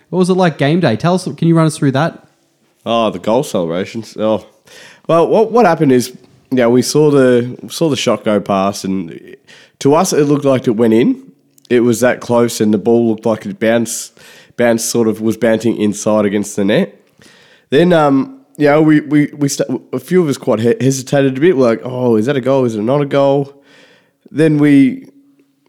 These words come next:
Speaker 2: you know, then on the screen, it popped up with Hamill. It said Hamill, Hamill, and then it started playing the goal tunes. Now, I, I didn't click about Hamill not playing. I was just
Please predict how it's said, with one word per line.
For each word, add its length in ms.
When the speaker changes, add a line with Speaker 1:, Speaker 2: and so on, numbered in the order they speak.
Speaker 2:
you 80
know, 180
then 420
on 160
the 80
screen, 440
it 200
popped 200
up 120
with 280
Hamill. 520
It 160
said 280
Hamill, 340
Hamill, 540
and 120
then 100
it 40
started 300
playing 240
the 80
goal 260
tunes. 540
Now, 260
I, 120
I 120
didn't 240
click 300
about 220
Hamill 320
not 160
playing. 400
I 40
was 200
just 220